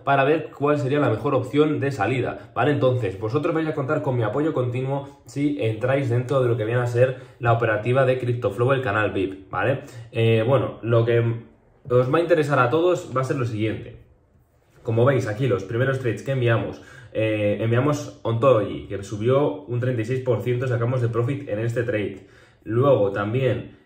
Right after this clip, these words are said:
enviamos múltiples trades, eh, bueno, múltiples tokens para holdear. Y una cosa, bueno, X L M también sacamos, eh, porcentaje de beneficio y luego también tenéis el canal de trade gratis, que este sí lo compartimos por el trade gratis.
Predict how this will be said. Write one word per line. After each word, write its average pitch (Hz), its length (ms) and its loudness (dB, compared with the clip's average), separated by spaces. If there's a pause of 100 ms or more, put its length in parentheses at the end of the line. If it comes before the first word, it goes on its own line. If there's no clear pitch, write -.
enviamos 117 720 0
múltiples 131 540 -4
trades, 143 420 -2
eh, 104 160 0
bueno, 113 320 0
múltiples 131 420 -2
tokens 139 300 -4
para 127 220 0
holdear. 104 720 -2 (280)
Y 202 200 0
una 160 280 2
cosa, 151 260 2
bueno, 120 280 2
X 127 240 -4
L 127 140 2
M 147 140 0
también 120 200 0
sacamos, 123 480 -2
eh, 98 720 -4
porcentaje 110 520 -4
de 127 100 2
beneficio 123 480 -2
y 120 40 0
luego 127 180 4
también 139 240 0
tenéis 127 200 -2
el 123 120 -2
canal 120 200 0
de 110 120 0
trade 104 220 -2
gratis, 131 400 -2
que 107 80 -8
este 120 160 -4
sí 120 120 -4
lo 120 100 -2
compartimos 104 460 -6
por 98 140 -6
el 92 80 -8
trade 92 140 -10
gratis. 85 340 -10